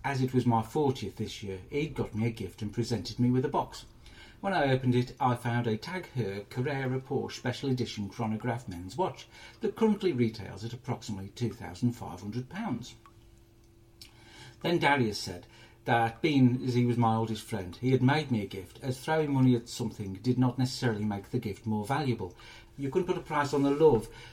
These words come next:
and friendship shown in the making of a well-crafted homemade gift, and he gave me a hand-carved photo frame of me and him when we were six years old.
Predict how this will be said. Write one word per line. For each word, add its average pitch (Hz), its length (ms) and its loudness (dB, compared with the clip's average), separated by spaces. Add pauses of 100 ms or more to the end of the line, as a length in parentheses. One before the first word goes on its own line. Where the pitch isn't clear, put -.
(120)
and 120 180 2
friendship 143 460 0
shown 92 300 -4
in 113 100 2
the 117 80 4
making 127 400 4
of 117 80 0
a 127 80 4
well-crafted 127 640 0
homemade 95 480 -6
gift, - 340 -2 (560)
and 131 220 6
he 131 80 6
gave 131 300 2
me 120 60 6
a 120 60 2
hand-carved 147 540 2
photo 160 300 0
frame 92 340 -8
of 104 100 -2
me 135 240 4
and 139 140 2
him 92 240 -6
when 117 160 0
we 113 140 0
were 135 80 0
six - 380 -6
years 120 200 2
old. 113 320 0